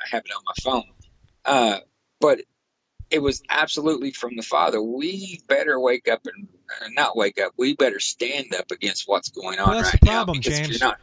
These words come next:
Speaker 2: We're on here. We're on here every week trying to alert people that this is a precursor for the, for the mark. They're already talking about it on C N N, the quantum dot tattoo. They're already talking about it, man.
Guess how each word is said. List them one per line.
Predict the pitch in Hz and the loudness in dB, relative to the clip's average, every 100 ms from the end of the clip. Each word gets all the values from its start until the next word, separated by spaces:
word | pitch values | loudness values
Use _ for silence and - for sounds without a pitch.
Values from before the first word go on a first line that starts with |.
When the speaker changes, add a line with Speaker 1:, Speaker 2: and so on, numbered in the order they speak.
| - | -8
Speaker 2:
We're | 143 147 | -4 -2
on | 170 165 | -2 -2
here. | 160 156 - | -4 -4 -4
We're | 131 139 | -4 -2
on | 170 | -2
here | 151 139 127 | -2 -4 -4
every | 127 135 | -4 -4
week | 131 156 156 - | -2 -2 -4 -6
trying | - 139 | -6 -4
to | 131 | -4
alert | 120 151 151 | -4 -4 4
people | 131 120 123 117 - - - _ | 2 4 -6 -6 -12 -20 -20 _
that | - 117 - | -6 -6 -4
this | - - | -6 -4
is | 120 | 4
a | |
precursor | - 160 143 139 123 107 | 6 6 2 -2 -2 -4
for | 107 120 | -6 -4
the, | 113 107 | -4 -6
for | 110 | -6
the | 120 | -6
mark. | 113 139 139 - | -2 -2 -2 -2
They're | 120 | -2
already | 143 160 | -2 -2
talking | - 156 185 143 | 0 0 0 -2
about | 117 117 117 | -2 0 -2
it | 120 - - - _ | -4 -10 -20 -20 _
on | 127 117 | -6 -4
C | 160 143 | -2 -2
N | 139 | -4
N, | 156 | -4
the | 117 | -2
quantum | - 139 135 127 | 0 0 -2 -4
dot | 135 139 | -2 -2
tattoo. | 143 143 135 202 175 | 0 -2 -2 -2 0
They're | 113 | -2
already | 175 214 | -2 0
talking | 196 262 - | 0 0 -2
about | 123 98 85 | -2 -2 -2
it, | 80 | -4
man. | 85 135 | -6 -6